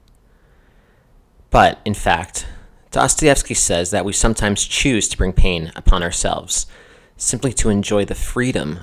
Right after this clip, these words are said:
of rebelling against rationality. Symbolically, we actively seek out and enjoy a toothache rather than run from it. Have you ever had moments where you said something or did something,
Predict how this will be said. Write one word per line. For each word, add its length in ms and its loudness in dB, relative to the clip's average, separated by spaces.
of 140 -6
rebelling 440 -2
against 540 -4
rationality. 760 -4
Symbolically, 880 2
we 160 -6
actively 440 0
seek 360 -2
out 260 0
and 80 -4
enjoy 460 -2
a 80 -2
toothache 600 -8
rather 320 6
than 200 -4
run 200 -4
from 220 -6
it. 160 -14
Have 180 -6
you 120 0
ever 160 2
had 200 4
moments 600 -4
where 100 0
you 140 -2
said 280 0
something 520 -4
or 120 -6
did 260 -4
something, 520 -4